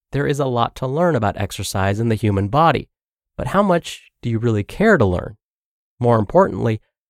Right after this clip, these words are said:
how will the level of detail you receive actually help you achieve your goals? Before we conclude the article, you may be asking yourself, "Well, what about nutrition? Isn't that an important detail?" Yes,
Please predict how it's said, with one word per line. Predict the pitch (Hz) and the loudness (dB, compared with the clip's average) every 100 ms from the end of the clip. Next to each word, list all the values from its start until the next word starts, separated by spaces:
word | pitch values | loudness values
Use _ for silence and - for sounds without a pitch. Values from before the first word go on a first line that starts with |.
| _ | _
how | - 165 | 0 2
will | 233 240 | 4 2
the | 180 | 2
level | 160 135 131 139 | 2 4 4 0
of | 107 | 0
detail | 147 165 - 127 | -2 -2 0 0
you | 104 107 | 2 0
receive | 95 - 196 151 - | -2 -2 0 0 -2
actually | - 147 - 147 139 | -6 -6 -2 -2 0
help | 117 107 | 0 0
you | 107 | 0
achieve | 104 - 78 | -2 -2 -4
your | 95 | -2
goals? | 101 151 - - - _ _ _ _ _ _ _ _ - | 4 4 4 -2 -14 _ _ _ _ _ _ _ _ -6
Before | 160 226 | 0 2
we | 220 202 | 2 0
conclude | 151 - 131 120 | -4 2 2 4
the | 107 | 2
article, | 90 - - - _ _ _ | 2 -2 -8 -12 _ _ _
you | 147 | 0
may | 185 | 2
be | 185 175 | 2 0
asking | 110 107 113 104 | 0 -2 -4 -4
yourself, | 101 156 107 - _ _ _ _ _ | -4 -4 -6 -10 _ _ _ _ _
"Well, | 117 | -6
what | 104 120 | -2 0
about | 131 | 0
nutrition? | 101 92 - 196 - - _ - | -2 -6 -2 -4 -4 -12 _ -10
Isn't | 101 104 95 _ | -6 -6 -6 _
that | 92 113 - - | -4 -4 -4 -8
an | 151 | -4
important | 156 - 165 160 | -2 0 0 0
detail?" | 165 175 170 180 - _ _ _ _ _ _ | -4 0 2 0 -4 _ _ _ _ _ _
Yes, | - 131 - - | -2 0 0 -4